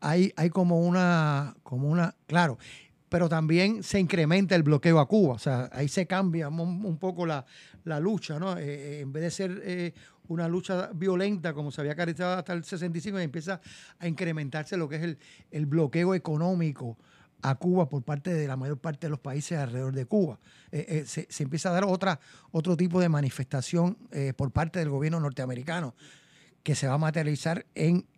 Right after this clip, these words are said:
eh, en un bloqueo mucho más, más rígido y más intenso. Entonces, estos cubanos que se quedan más o menos en el aire, eh, van a desar-, van a empezar a desarrollar lo que se llama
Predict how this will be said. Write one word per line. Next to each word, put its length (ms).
eh, 220
en 140
un 160
bloqueo 340
mucho 300
más, 260
más 260
rígido 380
y 60
más 180
intenso. 560
Entonces, 480
estos 320
cubanos 360
que 100
se 120
quedan 240
más 160
o 80
menos 320
en 60
el 120
aire, 340
eh, 240
van 340
a 80
desar-, 400
van 240
a 40
empezar 380
a 60
desarrollar 580
lo 100
que 120
se 100
llama 300